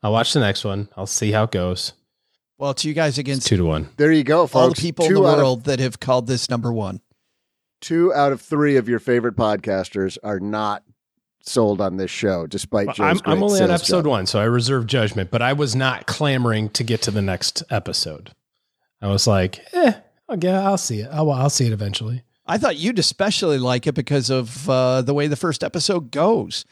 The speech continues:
Speaker 2: Like that whole scene where they're, they're, they're hunting the girl,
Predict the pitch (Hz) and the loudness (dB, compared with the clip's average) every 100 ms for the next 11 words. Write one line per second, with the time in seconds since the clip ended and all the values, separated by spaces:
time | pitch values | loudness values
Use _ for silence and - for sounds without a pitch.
0 | _ _ _ - 147 143 147 120 160 143 | _ _ _ -4 -2 0 0 0 0 0
1 | - 156 170 160 143 123 127 120 113 - | -2 -2 -2 0 0 2 0 0 -2 -10
2 | _ - 127 117 110 - - 120 107 143 | _ -4 0 0 -2 -6 -2 -2 0 -2
3 | 143 151 147 147 - 131 120 127 180 | 0 0 0 -2 -4 -4 0 0 0